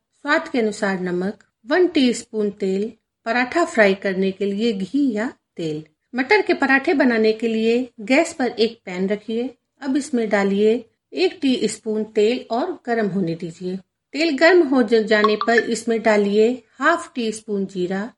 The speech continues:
चार हरी मिर्च, पाँच लहसुन की कलियां, एक इंच अदरक का टुकड़ा, एक कप मटर, हाफ टी स्पून नमक, थ्री टीस्पून पानी और इनको अच्छे से मिला लीजिए और पैन को ढककर तीन मिनट तक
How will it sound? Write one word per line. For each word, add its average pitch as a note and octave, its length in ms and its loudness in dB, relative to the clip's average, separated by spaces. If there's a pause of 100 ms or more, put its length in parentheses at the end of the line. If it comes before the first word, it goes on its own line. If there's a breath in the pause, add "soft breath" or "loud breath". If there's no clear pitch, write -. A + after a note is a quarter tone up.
(240)
चार C#4+ 280 0
हरी G3+ 280 2
मिर्च, G#3+ 440 0 (160)
पाँच C#4+ 280 -2
लहसुन G3+ 360 2
की G#3+ 140 -6
कलियां, G#3+ 460 -2 (340)
एक D4+ 300 -2
इंच A#3+ 400 0
अदरक F#3 440 -6
का G#3 80 -8
टुकड़ा, A3+ 500 -4 (220)
एक D#4 300 -4
कप B3 200 0
मटर, F#3+ 400 -4 (300)
हाफ D#4 260 -4
टी A#3+ 160 0
स्पून G#3 380 -6
नमक, F3+ 360 -6 (280)
थ्री F4+ 160 0
टीस्पून A#3+ 600 0
पानी F#3+ 540 -4 (220)
और D#4+ 200 0
इनको C4+ 300 0
अच्छे A#3 400 -4
से A#3 180 -2
मिला A#3+ 300 2
लीजिए E3 460 -8 (320)
और D4 160 0
पैन D#4 340 -4
को D#4 160 0
ढककर A#3+ 520 -2
तीन E4 340 2
मिनट G#3+ 340 -2
तक - 120 -6